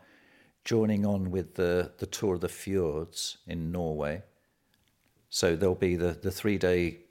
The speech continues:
uh, Tour of the Fjords, and then I think maybe a day in between, and then there'll be your three-day Hammer series. Um, but what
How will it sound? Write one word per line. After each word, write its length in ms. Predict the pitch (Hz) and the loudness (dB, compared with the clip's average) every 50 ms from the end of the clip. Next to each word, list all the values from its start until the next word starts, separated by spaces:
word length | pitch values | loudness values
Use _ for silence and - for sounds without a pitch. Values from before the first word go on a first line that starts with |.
| _ - | _ -2
uh, 160 | 87 85 85 | 0 0 0
Tour 180 | 80 - 110 92 | 0 0 0 0
of 40 | 76 | 0
the 60 | - | -2
Fjords, 640 | - - - 90 82 78 71 78 82 - - - - - | -6 -4 -2 0 2 2 0 0 -2 -4 -6 -8 -6 -4
and 220 | 92 90 85 85 85 | -4 -4 -2 0 0
then 320 | 95 90 87 87 76 - - - | 0 0 0 -2 -4 -8 -10 -12
I 60 | 76 | -12
think 280 | - - 87 73 - - | -8 -8 -10 -10 -8 -8
maybe 260 | 85 90 85 76 82 | -6 -6 -4 -2 -2
a 60 | 80 | -2
day 220 | - 92 85 85 | 0 0 -2 0
in 80 | 82 80 | -2 -4
between, 500 | 78 - - - 92 82 78 73 85 78 85 | -6 -8 -4 -2 -2 0 0 -2 -4 -6 -6
and 200 | 87 87 85 85 | -6 -4 -2 0
then 180 | 90 82 85 | 0 0 2
there'll 140 | 85 85 82 | 0 0 -2
be 360 | 78 - 78 78 80 78 - - - | 0 0 0 0 0 -2 -6 -12 -10
your 140 | - 87 | -10 -10
three-day 560 | - - - 87 80 76 85 82 82 82 80 - - _ _ - | -8 -4 -2 -2 0 0 0 0 0 -2 -4 -8 -16 _ _ -6
Hammer 280 | - 92 90 87 82 | -4 -2 -2 -2 -4
series. 420 | - - - 76 71 65 73 - - - - - - - | -6 -6 -6 -6 -4 -4 -6 -8 -10 -14 -16 -14 -2 0
Um, 280 | 101 107 101 101 98 - | 2 4 4 2 2 4
but 200 | 120 104 - 101 | 2 2 4 4
what 500 | 123 120 107 - - - - - - | 4 2 2 0 -4 -12 -14 -14 -14